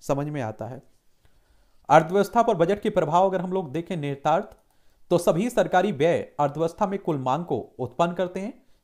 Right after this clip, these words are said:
क्योंकि इसमें सरकारी क्षेत्र द्वारा निजी वस्तुओं और सेवाओं की खरीद शामिल होती है। सभी कर और गैर कर राजस्व निजी क्षेत्र की शुद्ध आय को कम करते हैं और इससे निजी और कुल माय-, मांग में कमी आती है। लेकिन अस-,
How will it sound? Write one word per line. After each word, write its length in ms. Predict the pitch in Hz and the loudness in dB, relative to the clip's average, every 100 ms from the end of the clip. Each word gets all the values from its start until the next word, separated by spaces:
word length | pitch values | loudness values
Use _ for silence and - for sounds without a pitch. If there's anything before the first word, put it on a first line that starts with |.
| - | -6
क्योंकि 220 | 180 - | -4 -4
इसमें 260 | 190 214 214 | -6 -4 -2
सरकारी 440 | 180 151 165 202 | -2 2 0 0
क्षेत्र 340 | 208 196 - 156 | -4 -6 -8 -2
द्वारा 220 | 170 185 | 0 0
निजी 240 | 147 143 | -2 -4
वस्तुओं 460 | 170 135 - 170 107 - | -4 -6 -6 -8 -8 -8
और 100 | 123 | -8
सेवाओं 400 | 113 147 139 170 | -4 -4 -2 -4
की 100 | 175 | -6
खरीद 400 | 170 127 139 - _ _ | -8 -8 -8 -10 _ _
शामिल 320 | - 127 139 | -4 -2 -2
होती 240 | 110 101 107 | -6 -10 -14
है। 140 | 123 - _ _ _ _ | -16 -20 _ _ _ _
सभी 320 | - 165 170 170 | 2 4 4 2
कर 200 | 214 214 | 4 4
और 180 | 190 | 4
गैर 200 | 123 165 | 2 0
कर 200 | 190 196 | 0 2
राजस्व 360 | 170 143 180 196 | 4 2 0 -6
निजी 260 | 151 135 180 | -6 -6 -6
क्षेत्र 340 | - 170 170 | -6 -6 -8
की 260 | 175 196 208 _ _ | -8 -10 -12 _ _
शुद्ध 320 | - 196 160 139 | -2 -2 0 2
आय 160 | 143 | 2
को 140 | 147 139 | 0 -2
कम 180 | 170 | -4
करते 280 | 175 170 175 | -4 -6 -6
हैं 260 | 175 233 _ _ _ - | -8 -10 _ _ _ 0
और 140 | 139 | 0
इससे 240 | 170 - 214 | 0 -2 -2
निजी 280 | 165 175 | -2 -4
और 200 | 214 147 | -2 -2
कुल 200 | 143 156 | -2 -4
माय-, 320 | 160 160 160 160 135 | -4 -4 -4 -8 -8
मांग 300 | 127 139 143 | -4 -4 -6
में 160 | 156 156 _ - | -10 -14 _ -6
कमी 240 | 123 131 | -4 -4
आती 260 | 104 - 110 | -6 -8 -12
है। 80 | - _ _ _ - | -14 _ _ _ -4
लेकिन 260 | 151 196 | 0 0
अस-, 460 | - 147 143 - | 4 2 2 -10